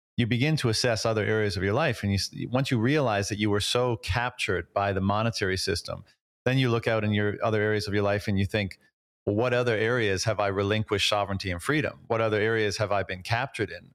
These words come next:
And what am I giving up in that process?" And I think a lot of us start to say, "Oh, like, I'm, I'm not comfortable with that. Now that I've kind of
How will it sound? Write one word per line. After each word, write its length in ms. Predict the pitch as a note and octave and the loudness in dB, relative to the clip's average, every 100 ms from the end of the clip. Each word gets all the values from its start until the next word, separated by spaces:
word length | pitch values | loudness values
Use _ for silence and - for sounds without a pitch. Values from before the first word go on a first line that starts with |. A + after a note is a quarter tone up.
| - | -2
And 160 | A2+ | 0
what 120 | A2+ B2 | 2 2
am 100 | A2 | 0
I 80 | |
giving 320 | G2+ A2+ G2+ G#2 | 0 0 0 2
up 300 | C#3+ - - _ - | 0 -4 -20 _ -2
in 180 | B2 | 2
that 180 | A#2 G2+ | 2 0
process?" 560 | - C#3 E3+ - G#2 - - _ - | -2 -2 -2 -4 -6 -8 -14 _ -4
And 80 | A#2 | -2
I 60 | A2+ | 0
think 120 | A2+ | 2
a 40 | |
lot 180 | G#2 C#3+ | 2 2
of 80 | D3+ | 0
us 140 | G#2 | 0
start 220 | - G#2 | 0 0
to 80 | G#2 | 0
say, 280 | G2 G#2 G#2 | 0 0 2
"Oh, 220 | A2+ D3+ | 0 0
like, 280 | F2 G2 F#2+ | 0 -2 -2
I'm, 200 | G#2 A2 - | -4 -4 -4
I'm 160 | B2 | 0
not 200 | C#3+ C#3 - | 0 0 -2
comfortable 420 | D#3+ G3+ - F#2+ | -4 -2 -2 0
with 140 | F2+ | 0
that. 260 | E2+ C2 A2+ | 0 -2 0
Now 180 | A2+ A2+ | 0 2
that 100 | A2 | 0
I've 180 | G#2 | 0
kind 180 | - G#2+ | -2 -2
of 160 | F#2+ | -2